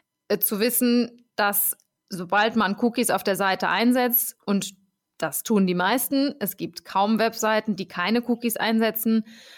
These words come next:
ähm, sollte man eine Information über diese Cookies bereithalten und bei Marketing-Cookies oder jedenfalls nicht funktionalen Cookies auch einen Cookie-Banner, bei dem es die,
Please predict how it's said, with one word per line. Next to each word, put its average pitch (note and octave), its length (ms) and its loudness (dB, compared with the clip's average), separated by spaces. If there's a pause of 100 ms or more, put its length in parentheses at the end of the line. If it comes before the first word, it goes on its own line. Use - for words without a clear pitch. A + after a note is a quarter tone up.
(320)
ähm, G3 380 -2
sollte F#3+ 320 0
man G#3 420 0
eine F3+ 440 -4
Information G3+ 640 0
über G#3 160 2
diese G3+ 280 -2
Cookies A3+ 300 -4
bereithalten G#3 720 -2
und F#3 300 -4 (840)
bei F3 320 -4 (200)
Marketing-Cookies A3 1000 -2
oder F3 200 -2
jedenfalls F#3 420 -2
nicht G#3+ 180 -2
funktionalen G#3 640 0
Cookies F#3 380 -4
auch F#3 200 0
einen F3 480 -6 (180)
Cookie-Banner, G3+ 680 -2
bei E3+ 120 -2
dem F#3 200 -4
es F3+ 100 -6
die, F3 300 -4